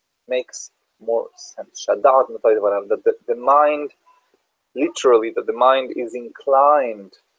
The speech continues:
to their words. Again, it's not, uh, it's not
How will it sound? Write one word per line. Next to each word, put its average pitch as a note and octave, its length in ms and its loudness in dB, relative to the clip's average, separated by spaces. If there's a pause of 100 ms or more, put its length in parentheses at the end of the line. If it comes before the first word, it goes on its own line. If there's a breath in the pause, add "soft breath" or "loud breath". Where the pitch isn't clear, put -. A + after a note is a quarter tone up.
(380)
to A#2+ 300 0 (260)
their A2+ 320 8 (100)
words. A2 680 0 (880)
Again, A#2+ 360 2 (340)
it's - 160 -16
not, B2 220 4 (120)
uh, A#2+ 180 6
it's A#2 180 -6
not C#3 100 0